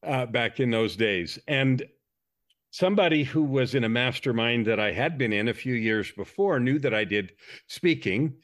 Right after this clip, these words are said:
and they weren't a client, but we got to go know each other pretty good in this mastermind. Anyway, they called and talked to my wife, who's my business partner, and, uh, said they were looking for some motivational stuff. And they said,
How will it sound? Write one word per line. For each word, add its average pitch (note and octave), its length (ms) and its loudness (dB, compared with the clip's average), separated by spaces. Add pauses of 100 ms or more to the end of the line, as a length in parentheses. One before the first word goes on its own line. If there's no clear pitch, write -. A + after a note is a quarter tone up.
(400)
and B2+ 240 0
they B2+ 260 0
weren't C3+ 220 2
a A#2 60 0
client, A#2 500 -2
but G#2+ 220 -2 (120)
we A#2 200 -2
got G#2+ 180 -2
to - 60 -20
go A2+ 240 0
know A2+ 160 -2
each G#2 140 -6
other G2+ 120 -4
pretty A2 240 -4
good G#2 160 0
in G2 60 -8
this F2 160 -12
mastermind. B2+ 480 -2
Anyway, D#3+ 260 2
they A#2 80 -2
called B2+ 220 -2
and A#2 60 -6
talked B2 200 -2
to A#2 80 -8
my G#2+ 80 -4
wife, C3 380 0 (440)
who's C#3+ 140 2
my A#2 140 2
business C#3 340 0
partner, C3 460 -4 (680)
and, D3 320 2
uh, B2 160 2
said B2 360 0 (420)
they D3 80 0
were D3+ 120 4
looking B2 200 0
for A2 100 -8
some B2 180 -2
motivational A2+ 520 0
stuff. - 340 -4
And G2+ 100 -2
they A2 100 -2
said, A2+ 300 -4